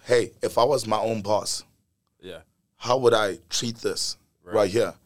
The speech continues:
Speaker 1: And how would I treat myself? Okay, I'm gonna treat myself that way." Now, that will reflect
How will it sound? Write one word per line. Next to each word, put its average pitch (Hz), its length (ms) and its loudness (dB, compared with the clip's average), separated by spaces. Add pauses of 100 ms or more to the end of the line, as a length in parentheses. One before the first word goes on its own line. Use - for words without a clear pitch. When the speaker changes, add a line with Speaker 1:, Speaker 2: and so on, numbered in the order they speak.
(580)
Speaker 1:
And 110 120 0
how 120 200 2
would 117 100 6
I 104 80 2
treat 156 300 -8
myself? 98 520 -8 (380)
Okay, 131 360 2 (160)
I'm 147 100 2
gonna 151 120 -4
treat 143 220 -6
myself 127 280 2
that 131 120 6
way." 123 200 2 (920)
Now, 123 200 2
that 123 140 6
will 151 160 4
reflect 127 640 2